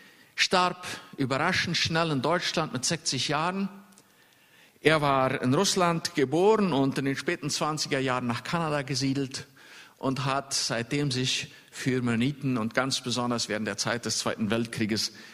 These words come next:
für die Mennoniten in Europa und besonders auch in Deutschland eingesetzt. Er erkriegte eine besondere Auszeichnung von der deutschen Regierung.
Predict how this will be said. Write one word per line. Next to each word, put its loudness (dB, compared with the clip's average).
für -2
die 0
Mennoniten 2
in -2
Europa 0
und -4
besonders 0
auch -4
in 0
Deutschland 0
eingesetzt. 2
Er 2
erkriegte -2
eine 0
besondere 0
Auszeichnung 2
von 0
der 2
deutschen 2
Regierung. 2